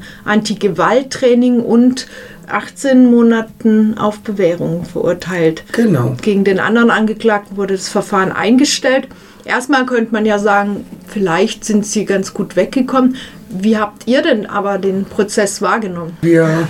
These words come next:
Speaker 2: haben das so wahrgenommen, dass er von seitens der Polizei als Schwerkrimineller dargestellt wurde, als brutaler Gewalttäter, was er nachweislich nicht ist. Es wurden ihm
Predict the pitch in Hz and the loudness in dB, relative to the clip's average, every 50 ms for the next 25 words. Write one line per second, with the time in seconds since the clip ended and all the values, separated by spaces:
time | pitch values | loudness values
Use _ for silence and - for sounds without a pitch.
0 | - - 156 175 175 170 175 170 - - 143 175 - 139 117 110 110 - - 220 | -2 0 2 2 4 4 2 0 0 2 2 2 4 4 2 2 2 0 0 -2
1 | 214 214 214 214 214 202 180 170 - - - 143 156 160 165 175 175 175 - - | -2 -2 -2 0 0 0 0 -2 -2 -4 -4 -2 0 2 2 2 0 -2 -4 -4
2 | - 165 143 113 117 131 - - - - - 180 170 165 156 180 175 - - - | -2 -2 0 0 0 0 -2 -6 -10 -4 -2 -2 -2 -2 -2 -4 -4 -4 -6 -2
3 | 135 131 139 151 170 185 208 226 233 - - - - 175 165 - - - - 120 | 0 2 2 2 2 0 0 -4 -6 -10 -10 -4 -2 -2 -2 -2 -4 -4 0 0
4 | 151 175 - - 214 202 208 202 190 180 180 190 226 233 233 262 262 - - - | 0 0 -2 -4 -4 -2 0 0 2 2 4 4 2 2 0 -2 -4 -8 -14 -20
5 | - - - - - - 147 147 160 175 180 - - - 185 190 196 190 - - | -20 -20 -20 -10 -4 0 0 2 2 0 -2 -4 -4 -2 -2 -2 -2 -4 -4 -2
6 | 147 180 180 196 202 202 - - - 151 - - - - - - - - - - | 0 2 2 2 2 2 2 0 0 -2 -4 -8 -14 -14 -14 -8 -6 -4 -2 0
7 | 139 135 147 180 175 165 160 123 104 107 117 - - - 202 180 175 180 185 165 | 2 2 2 2 2 0 0 0 0 0 -2 -6 -8 -8 -8 -4 -2 -2 -2 -2
8 | 165 160 156 - - 156 156 135 131 135 135 - - 156 151 - - 156 - - | -2 -6 -6 -4 -2 -2 0 0 0 -2 -2 -2 -2 -2 -2 0 -2 -2 0 0
9 | 151 175 175 - - - - - 214 - - - - - - - - - - - | 0 0 -2 -4 -8 -4 -2 -2 -2 -2 -6 -10 -12 -12 -12 -14 -16 -18 -20 -20
10 | - - - - - - - - - - - - - - - - - - 123 185 | -18 -18 -18 -18 -18 -18 -16 -16 -18 -18 -20 -20 -10 -6 -4 -4 -4 -2 0 2
11 | 202 208 208 202 - - 185 190 185 185 185 185 180 180 175 165 | 2 4 2 2 2 2 4 4 6 6 6 6 6 6 4 2